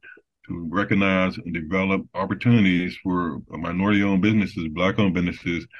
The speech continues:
to engage in the, uh, technology areas and, and, and, uh, innovative areas for the purpose of helping themselves, helping the, the state and the government, and to, to find their way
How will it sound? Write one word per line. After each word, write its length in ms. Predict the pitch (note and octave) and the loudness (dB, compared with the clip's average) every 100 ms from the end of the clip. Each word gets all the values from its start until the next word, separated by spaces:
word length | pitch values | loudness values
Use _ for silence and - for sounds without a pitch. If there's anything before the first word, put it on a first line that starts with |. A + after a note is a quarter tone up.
| - _ - | -20 _ -4
to 160 | F#2+ | -2
engage 560 | E2+ F#2 F#2 F#2 F2+ - | 0 2 4 2 0 -2
in 460 | F#2 F2+ F2 E2+ F2 - - _ | -2 -2 -2 -4 -8 -12 -20 _
the, 260 | - E2 D#2+ | -6 -4 -4
uh, 60 | - - | -6 -6
technology 640 | - D#2+ F#2 G#2 G#2+ G#2 G#2 | -6 -2 2 2 4 4 4
areas 440 | G2+ G2 G2 F#2 F#2 | 4 2 2 -2 -6
and, 380 | E2 D#2 D#2+ E2 _ _ _ _ | -8 -4 -6 -8 _ _ _ _
and, 280 | E2 E2 D#2 | -6 -4 -4
and, 240 | E2+ E2 - - | -4 -6 -6 -8
uh, 100 | D#2+ | -4
innovative 460 | F#2+ F#2+ G#2 G2+ F#2 | 0 2 2 0 0
areas 440 | G2+ G2 F#2 F2+ - _ _ _ _ | 0 0 0 -2 -6 _ _ _ _
for 120 | A#2 | 0
the 60 | G#2+ | 2
purpose 360 | B2+ B2 B2 | 2 2 2
of 100 | A2+ - | 0 -2
helping 540 | G#2+ A#2+ A#2+ A2 G#2+ F2+ | 0 2 4 4 4 0
themselves, 600 | F#2 F#2 A2+ A#2+ A#2 G#2+ | -6 -2 0 0 -2 -6
helping 380 | A#2 A2+ G#2+ G2+ | -10 -4 0 2
the, 160 | F#2 E2+ D#2+ | 0 -2 -6
the 100 | E2 | -8
state 440 | - G#2 G#2+ G#2 _ - _ | -4 0 0 -2 _ -20 _
and 180 | E2+ E2+ | -8 -6
the 100 | D2+ | -6
government, 500 | D#2 G2+ A2 G#2+ G#2 - - - | -2 2 4 2 -2 -14 -18 -2
and 180 | G#2+ G#2 | -2 2
to, 120 | G#2+ | 0
to 320 | F#2 G2 F#2+ - | 0 -6 -10 -2
find 220 | G2+ G2+ | 0 2
their 100 | G2+ | 0
way 260 | G2 G#2 | 2 2